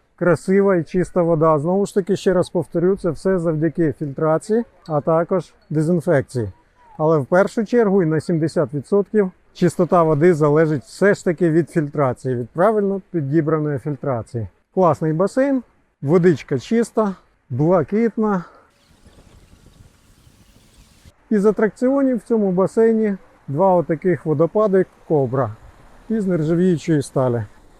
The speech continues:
Також нашою компанією були запроєктовані і встановлені ось такі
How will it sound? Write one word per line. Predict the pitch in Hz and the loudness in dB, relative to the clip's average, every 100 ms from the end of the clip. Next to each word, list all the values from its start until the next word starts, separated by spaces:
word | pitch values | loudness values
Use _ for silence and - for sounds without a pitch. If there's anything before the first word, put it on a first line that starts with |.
| _ - - _ - - - - - - - - - - | _ -20 -20 _ -20 -20 -20 -20 -20 -20 -20 -20 -12 -2
Також | 240 294 247 | 0 2 2
нашою | 226 208 - 185 | 4 4 4 4
компанією | 196 185 226 214 196 | 2 2 2 4 2
були | 185 185 | 4 4
запроєктовані | 165 170 190 170 214 196 175 165 | 4 4 2 2 4 4 4 0
і | |
встановлені | 143 - 190 214 196 165 165 | -4 -2 2 4 4 2 0
ось | 170 | -2
такі | - 170 - 190 | 0 -2 2 2